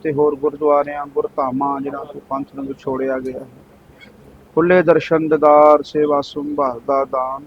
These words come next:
ਪਿਆਰੇ ਖਾਲਸਾ ਜੀ ਨੂੰ ਬਖਸ਼ੋ। ਹੇ ਨਿਮਾਣਿਆਂ ਦੇ ਮਾਣ, ਨਤਾਣਿਆਂ ਦੇ ਤਾਣ, ਨਿਓਟਿਆਂ ਦੀ ਓਟ, ਨਿਆਸਰਿਆਂ ਦੇ ਆਸਰਾ। ਧੰਨ, ਧੰਨ, ਧੰਨ ਸਤਿਗੁਰੂ ਸ੍ਰੀ ਗੁਰੂ ਗ੍ਰੰਥ ਸਾਹਿਬ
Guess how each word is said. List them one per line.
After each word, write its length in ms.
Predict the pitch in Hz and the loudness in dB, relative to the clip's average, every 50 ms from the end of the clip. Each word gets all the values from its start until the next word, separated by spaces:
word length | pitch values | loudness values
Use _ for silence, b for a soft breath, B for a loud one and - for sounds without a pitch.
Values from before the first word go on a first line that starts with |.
| - - | -14 -10
ਪਿਆਰੇ 340 | 143 139 135 131 135 - - - | -6 -6 -6 -6 -8 -12 -18 -10
ਖਾਲਸਾ 500 | - - 135 135 139 135 - - 147 143 | -4 -2 -2 0 -2 -4 -8 -8 -8 -8
ਜੀ 160 | - - - | -8 -10 -10
ਨੂੰ 240 | - - - 135 131 | -12 -10 -12 -10 -10
ਬਖਸ਼ੋ। 300 | 131 127 - - - - _ _ _ _ _ - - - _ _ - _ _ _ - _ - - | -10 -10 -12 -14 -20 -20 _ _ _ _ _ -20 -20 -20 _ _ -20 _ _ _ -20 _ -8 -2
ਹੇ 240 | 156 160 165 170 175 | 2 2 4 4 4
ਨਿਮਾਣਿਆਂ 680 | 175 175 175 170 165 160 156 160 160 165 165 165 160 156 | 2 2 2 4 4 6 6 6 6 4 4 4 2 0
ਦੇ 200 | 151 156 151 156 | -2 -4 -4 -4
ਮਾਣ, 640 | 151 151 143 143 147 147 151 147 147 147 147 147 147 | -2 0 0 2 2 2 2 2 2 0 -2 -4 -6
ਨਤਾਣਿਆਂ 680 | 147 143 139 - - 135 135 135 139 143 143 143 139 | -8 -10 -8 -4 -2 0 0 0 0 -2 -4 -4 -4
ਦੇ 160 | 139 143 143 139 - | -4 -6 -6 -6 -6
ਤਾਣ, 460 | 143 135 135 139 139 139 139 139 135 | -4 -4 -2 -2 -4 -4 -6 -6 -8
ਨਿਓਟਿਆਂ 680 | 135 139 139 135 135 135 135 - _ 147 143 139 135 135 | -8 -10 -10 -12 -12 -14 -14 -12 _ -10 -10 -10 -10 -10
ਦੀ 180 | 131 131 - - - | -12 -12 -14 -16 -16
ਓਟ, 360 | - - - - - - - - - | -14 -12 -12 -12 -12 -14 -16 -14 -12
ਨਿਆਸਰਿਆਂ 720 | 135 135 135 131 127 127 - - 139 143 139 135 131 131 131 | -8 -4 -2 -2 -2 -2 -4 -6 -10 -8 -8 -8 -10 -10 -12
ਦੇ 180 | 131 131 127 - - | -12 -12 -12 -8 -4
ਆਸਰਾ। 380 | 127 127 127 - - 135 127 120 - - _ - - - - _ _ _ _ _ _ _ _ - - _ - | -2 -2 -2 -2 -4 -6 -6 -6 -8 -10 _ -20 -20 -20 -20 _ _ _ _ _ _ _ _ -20 -20 _ 2
ਧੰਨ, 340 | 147 139 131 131 135 143 151 156 156 156 156 151 151 151 151 _ | 4 4 4 4 2 2 2 2 2 2 2 2 0 0 -2 _
ਧੰਨ, 440 | 160 143 135 131 139 147 151 151 151 143 - | 2 4 4 4 2 0 -2 -2 -2 -2 0
ਧੰਨ 260 | 156 139 131 131 143 143 | 0 0 0 0 -2 -6
ਸਤਿਗੁਰੂ 600 | - - 147 143 143 - 143 135 143 139 139 143 | -4 -4 -4 -4 -4 -6 -8 -8 -6 -6 -6 -6
ਸ੍ਰੀ 280 | 135 - 156 151 165 160 | -6 -8 -8 -6 -6 -6
ਗੁਰੂ 260 | 151 151 139 143 139 | -6 -8 -8 -8 -8
ਗ੍ਰੰਥ 320 | 131 139 135 135 135 - - | -6 -6 -6 -6 -6 -10 -12
ਸਾਹਿਬ 300 | - 143 135 135 123 | -14 -12 -12 -12 -12